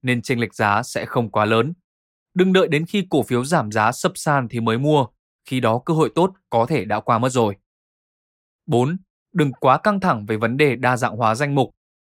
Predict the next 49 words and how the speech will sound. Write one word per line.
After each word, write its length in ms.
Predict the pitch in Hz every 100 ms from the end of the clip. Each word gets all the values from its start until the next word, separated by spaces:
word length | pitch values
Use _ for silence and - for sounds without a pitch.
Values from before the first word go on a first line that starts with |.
| _
Tất 120 | 202 196
nhiên 240 | 190 196
là 140 | 180
không 260 | 147 202 196
nên 200 | 202 190
để 160 | 147 127
hết 200 | 226 -
trứng 200 | 185 220
vào 120 | 208
một 120 | 156
giỏ, 320 | 143 131 98 - _ -
nhưng 220 | 139 135
có 140 | 120 127
quá 280 | - 127 180
nhiều 200 | 208 139
giỏ 220 | 131 101
cũng 300 | - 151 170
tạo 160 | 135
thành 180 | 113 110
vấn 160 | 104 120
đề. 240 | 131 107 - _ _ _ _ _ -
Nhà 200 | 139 147
đầu 140 | 147
tư 140 | 180 175
cá 200 | 139 135
nhân 280 | 175 170 139
không 280 | - 196
thể 160 | 165 127
đủ 160 | 120 -
sức 220 | 190 190
theo 140 | 139 127
dõi 200 | 123 139
hết 200 | 214 -
thông 160 | 147
tin 180 | 147 139
liên 180 | 135 127
quan 220 | 131 120
đến 160 | 113 131
hơn 220 | 160 147
hai 220 | 151 175
mươi 180 | 170 156
doanh 180 | 160 143
nghiệp 180 | 127 -
mà 140 | 120
họ 200 | 123 117
nắm 180 | 110 113
giữ 160 | 156 175
cổ 120 | 151
phiếu, 380 | 104 117 117 185